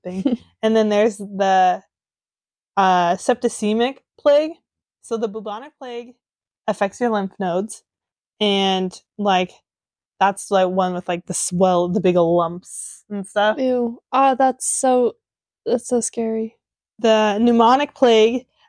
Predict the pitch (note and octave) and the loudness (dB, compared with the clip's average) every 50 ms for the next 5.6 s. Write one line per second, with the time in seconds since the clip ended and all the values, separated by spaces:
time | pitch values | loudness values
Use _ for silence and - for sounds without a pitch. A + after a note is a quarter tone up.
0 | _ A#3+ - - A3 A3 - - A3+ G#3+ G#3+ G#3 G3+ F#3+ G3 G3+ G#3+ A#3 B3+ C#4+ | _ -2 0 0 -2 -2 0 0 0 2 2 0 0 0 0 0 0 0 0 0
1 | D#4+ D4+ - - - _ _ _ _ _ _ _ _ _ _ _ _ _ _ _ | 0 -2 -4 -10 -14 _ _ _ _ _ _ _ _ _ _ _ _ _ _ _
2 | _ A#3 A#3 A3 A3 A3 G#3 G3+ G3+ G3 G3 G3 F#3+ F#3+ F#3+ F#3+ F#3+ F#3+ - _ | _ 2 2 4 4 2 2 2 2 2 0 0 -2 -2 -4 -6 -8 -12 -14 _
3 | _ - - A3+ A3 G#3+ A3+ A3+ - - G#3+ G#3 A3 A3 G#3+ - G3+ F#3 - G3+ | _ -2 0 0 0 0 -2 -4 0 -2 -2 0 0 -4 -4 -4 -6 -2 0 2
4 | G3+ G3 G3 - - - G3 F#3 G3 - - G3 F#3+ F#3 F3+ F3 F#3 - - F#3 | 2 2 0 -4 -6 -2 -2 -2 -2 -4 -6 -8 -6 -6 -8 -8 -8 -6 -6 -6
5 | F#3+ - - _ _ G3 F#3 F3+ F3+ F3+ F3+ | -6 -8 -14 _ _ -8 -6 -6 -6 -8 -10